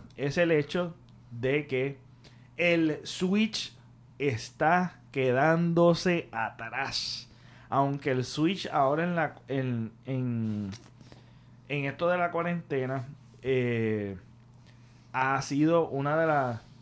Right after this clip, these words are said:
yo creo que ha superado el Super Nintendo, que es el primero en venta. Eh, en cuestión de venta, el Switch ha sido significativo, las ventas ahora en cuarentena.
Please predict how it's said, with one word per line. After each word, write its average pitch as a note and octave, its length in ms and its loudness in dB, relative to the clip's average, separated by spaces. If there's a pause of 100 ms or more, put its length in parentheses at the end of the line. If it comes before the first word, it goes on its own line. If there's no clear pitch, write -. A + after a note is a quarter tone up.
(140)
yo C3 160 0
creo D#3 140 2
que D#3+ 80 -2
ha C3+ 80 -2
superado D3+ 500 0
el D3 60 0
Super A#2 300 -4
Nintendo, B2+ 580 -6
que A2+ 240 -6
es B2 80 -4
el A#2+ 240 -6 (360)
primero B2+ 420 0
en C#3 160 0
venta. A2+ 460 -2 (760)
Eh, B2 380 -2
en A2+ 80 -4
cuestión B2 460 -2
de D#3+ 120 6
venta, E3 580 2
el C3 180 2
Switch C3+ 460 -2
ha B2+ 160 0
sido D3+ 400 2
significativo, B2+ 1080 0
las G#2+ 220 -2
ventas C3 640 -4 (240)
ahora A#2 340 0
en C3+ 100 -4
cuarentena. A#2+ 760 -2